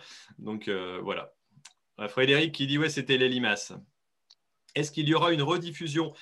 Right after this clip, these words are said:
Bah, bien sûr, vu que c'est un enregistrement, donc il y a rediffusion, forcément, il n'y a pas de problème.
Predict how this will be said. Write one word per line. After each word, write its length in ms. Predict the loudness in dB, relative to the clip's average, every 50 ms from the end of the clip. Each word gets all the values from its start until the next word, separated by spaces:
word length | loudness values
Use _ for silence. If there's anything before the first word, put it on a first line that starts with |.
| -20 _ _
Bah, 80 | -4 -2
bien 120 | 0 0 0
sûr, 220 | 0 0 0 0
vu 100 | 0 -2
que 60 | -4 -2
c'est 260 | 0 2 2 4 4
un 440 | 2 2 2 0 0 0 -2 0 0
enregistrement, 680 | 0 0 0 -2 -4 -6 -10 -6 -4 -2 -2 -2 -2 -4
donc 200 | -4 -4 -4 -2
il 40 | -2
y 20 |
a 260 | 0 0 0 -2 -2
rediffusion, 640 | -2 -2 -2 -2 -2 -6 -8 -10 -10 -8 -8 -8 -8
forcément, 400 | -8 -12 -12 -10 -10 -8 -8 -6
il 40 | -8
n'y 60 | -8
a 40 | -8
pas 100 | -8 -10
de 60 | -10
problème. 420 | -10 _ -10 -8 -8 -8 -10 -12